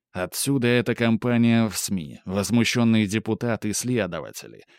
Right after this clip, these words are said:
Лучше держать это всё под своим контролем, чем кто-то другой начнёт на нас наезжать. Как всё заиграет, так всё и забудется». «А если будут вспоминать потом?»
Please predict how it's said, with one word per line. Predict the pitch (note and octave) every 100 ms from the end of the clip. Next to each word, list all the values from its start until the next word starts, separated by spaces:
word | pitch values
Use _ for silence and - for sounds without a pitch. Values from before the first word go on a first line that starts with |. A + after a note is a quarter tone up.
| _ _ _ -
Лучше | G2 C#3 - C3+
держать | A#2+ B2 G2+ C3 A#2+
это | A#2+ A#2 A2
всё | F#2+ - C3
под | A2 A#2+
своим | - B2 C3+ G#2
контролем, | - F#2+ F#2+ G2+ F2 C2 A#1+ - - _
чем | - F2 E2 E2
кто-то | G#2+ G2+ G#2
другой | G#2+ G2+ G#2+ G2
начнёт | G2 F2+ A2 G2 G#2
на | G2
нас | F#2 F2
наезжать. | G2+ G#2+ G2+ - - - - _ _ _ _ -
Как | G#2+ A2+ -
всё | - - A#2
заиграет, | G2+ A2+ A2 G#2+ B2+ G#2+ C2+ -
так | - G#2 -
всё | - - A2+
и | A2+
забудется». | A2+ A#2 G2 D2+ - - - - _ _ _ _ _ _ _ _ D#2
«А |
если | E2 F#2 F2+ G#2+
будут | G#2 A2 A2
вспоминать | - - - A#2+ G2 F#2+ G2+
потом?» | - G#2+ G#2 E2+